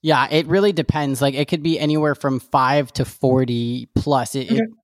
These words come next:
Speaker 1: I guess the, the more valuable the content you're talking about, for example, talking about photography is valuable because then people advertise their expensive cameras. But if it was just like, I don't know, if I was, if I was a girl just taking half naked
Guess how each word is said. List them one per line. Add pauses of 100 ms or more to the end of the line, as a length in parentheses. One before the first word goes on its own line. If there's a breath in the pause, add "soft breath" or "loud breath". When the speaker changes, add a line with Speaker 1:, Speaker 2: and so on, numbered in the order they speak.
(260)
Speaker 1:
I
guess
the,
the
more
valuable
the
content
you're
talking
about,
for
example,
talking
about
photography
is
valuable
because
then
people
advertise
their
expensive
cameras. (320 loud breath)
But
if
it
was
just
like, (520 soft breath)
I
don't
know,
if
I
was, (420 soft breath)
if
I
was
a
girl
just
taking (240)
half
naked